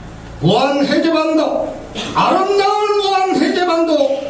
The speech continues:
관광 배틀을 추진할 것입니다. 해안선에 인접한 관광도로를 개설하고 해안도로를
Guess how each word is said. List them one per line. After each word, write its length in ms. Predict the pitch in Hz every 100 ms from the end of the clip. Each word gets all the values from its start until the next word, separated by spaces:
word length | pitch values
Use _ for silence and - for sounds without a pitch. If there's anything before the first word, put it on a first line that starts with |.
| - - - - - - - - - - - - - - - - - - - - - - - - - - -
관광 540 | - 175 214 214 214 208
배틀을 680 | 202 196 185 180 165 156
추진할 440 | 147 160 160 143 139
것입니다. 420 | - 117 110 - - - - - - - - - - -
해안선에 1080 | 208 226 226 220 214 214 202 196 175 - - - - - - - - -
인접한 880 | 160 175 175 180 180 170 151 139 - - - -
관광도로를 1200 | - 170 214 320 302 277 269 262 247 240 208 202
개설하고 720 | 160 165 156 139 131 - - - - - - - - - -
해안도로를 1200 | - 285 285 277 277 277 269 262 262 262 247 -